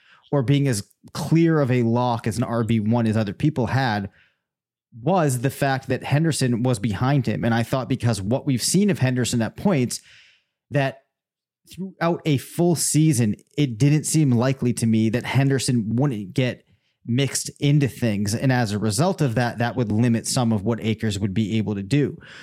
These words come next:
So we're now faced with this interesting situation where you have a player that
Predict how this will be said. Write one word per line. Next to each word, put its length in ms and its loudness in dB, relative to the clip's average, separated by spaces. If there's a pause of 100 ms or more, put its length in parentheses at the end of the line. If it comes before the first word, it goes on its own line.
(120)
So 120 2
we're 60 4
now 160 4
faced 340 0
with 80 0
this 160 0
interesting 540 2
situation 600 0
where 100 0
you 160 2
have 240 2
a 60 2
player 360 0
that 320 -2